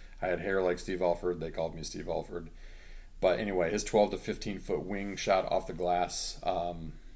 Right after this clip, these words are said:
that part of his game was a sight to behold. I'd still love to play him in a game of horse and just lose to him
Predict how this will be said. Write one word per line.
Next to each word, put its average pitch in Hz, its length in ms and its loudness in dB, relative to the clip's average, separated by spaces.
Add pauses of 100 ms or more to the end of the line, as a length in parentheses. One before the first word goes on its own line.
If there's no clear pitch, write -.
(420)
that - 480 2
part 98 160 2
of 87 60 -4
his 87 120 -6
game 87 240 -8
was 85 140 -8
a 87 80 -6
sight 80 300 -4
to 87 80 -6
behold. 85 420 -4 (480)
I'd - 160 -4
still 101 220 2
love 87 200 0
to 78 60 -6
play 90 220 -2
him 87 80 -4
in 82 60 -6
a 87 40 -8
game 87 220 -6
of 82 80 -8
horse 90 320 0
and 85 80 -6
just 85 240 -4
lose 90 260 -4
to - 120 -8
him 85 180 -8